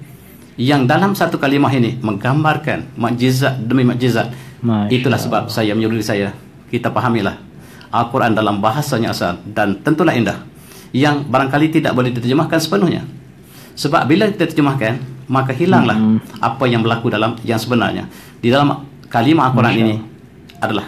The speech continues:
Speaker 1: kalimah mukjizat. Terjemahan tidak. Dan dilihat dalam Al-Quran juga, Allah sebut, "Wa wahayna ilaihi
Speaker 2: Kalimat.
Speaker 1: an isna'il fulka." Allah sebut, "Al-fulka." Ejanya fa, lam, kaf. Fulk inilah kapal ataupun bahtera.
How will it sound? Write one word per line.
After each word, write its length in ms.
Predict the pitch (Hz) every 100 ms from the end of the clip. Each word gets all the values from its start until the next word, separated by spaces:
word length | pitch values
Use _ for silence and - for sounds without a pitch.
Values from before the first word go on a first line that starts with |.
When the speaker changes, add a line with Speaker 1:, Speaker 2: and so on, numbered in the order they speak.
| -
Speaker 1:
kalimah 260 | 117 113 101
mukjizat. 400 | 85 98 90 - -
Terjemahan 480 | 127 123 143 120 - - -
tidak. 300 | 117 78 - - - - - - - - - - - - - - - - - - - -
Dan 200 | - 131
dilihat 240 | 139 143 143
dalam 160 | 143
Al-Quran 220 | 139 139
juga, 180 | 139 151 160 - - - - -
Allah 200 | 131 127
sebut, 320 | 131 135 -
"Wa 200 | 127 135
wahayna 400 | - 139 143 131
ilaihi 640 | 135 131 135 139 135 -
Speaker 2:
Kalimat. 320 | - 117 110 107
Speaker 1:
an 140 | 110
isna'il 400 | 156 - 131 139
fulka." 460 | 143 170 - 120 -
Allah 160 | - 123
sebut, 160 | 120
"Al-fulka." 540 | 107 110 127 113 98 - - - - - -
Ejanya 480 | 117 127 131 147
fa, 320 | - 151 143 147
lam, 260 | 113 113 -
kaf. 160 | - - - - -
Fulk 320 | - 165 170 -
inilah 320 | 135 139 -
kapal 320 | 110 - 80 - - - - - - -
ataupun 320 | - 127 143
bahtera. 400 | 135 139 135 90